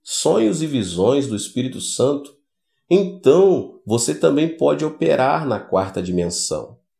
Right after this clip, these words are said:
A Bíblia, em Gênesis trinta, do trinta e um ao quarenta e três, registra uma linda história a respeito de Jacó.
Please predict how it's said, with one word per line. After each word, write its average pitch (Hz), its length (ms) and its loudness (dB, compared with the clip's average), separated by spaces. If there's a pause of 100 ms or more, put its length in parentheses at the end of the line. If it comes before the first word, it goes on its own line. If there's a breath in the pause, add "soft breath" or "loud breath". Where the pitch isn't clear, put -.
(1080)
A 92 160 0
Bíblia, 117 680 0
em 95 180 2
Gênesis 98 800 0
trinta, 196 720 -2 (380)
do 104 160 -2
trinta 147 460 -2
e 123 100 4
um 160 540 0
ao 131 200 2
quarenta 123 320 2
e 92 60 -2
três, 127 680 -4 (260)
registra 123 760 0
uma 147 260 2
linda 156 320 0
história 165 520 0
a 139 40 -4
respeito 143 540 0
de 131 140 -6
Jacó. - 760 -2